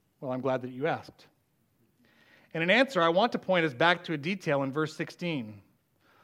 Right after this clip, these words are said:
Paul says that he does not cease giving thanks for the Ephesians.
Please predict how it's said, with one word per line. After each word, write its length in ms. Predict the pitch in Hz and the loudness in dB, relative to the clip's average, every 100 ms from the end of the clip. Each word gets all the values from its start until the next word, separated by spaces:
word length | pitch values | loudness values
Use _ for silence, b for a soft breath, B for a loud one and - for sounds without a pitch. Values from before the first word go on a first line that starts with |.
| b - | b -4
Paul 300 | 190 214 233 | 2 2 2
says 320 | 185 156 143 | 0 0 0
that 140 | 160 | -6
he 140 | 139 160 | -6 -10
does 520 | 127 170 220 233 175 | 0 4 6 4 0
not 420 | 160 156 170 - | 0 0 0 -6
cease 760 | - - 208 170 101 - - _ _ - | -18 -14 -10 -10 -12 -20 -20 _ _ -14
giving 340 | 127 147 139 127 | -6 -4 -4 -6
thanks 560 | - 135 113 - - _ _ _ | -6 -6 -6 -14 -20 _ _ _
for 120 | 135 | -10
the 100 | 120 | -10
Ephesians. 640 | 117 135 120 104 101 - | -10 -10 -10 -12 -20 -20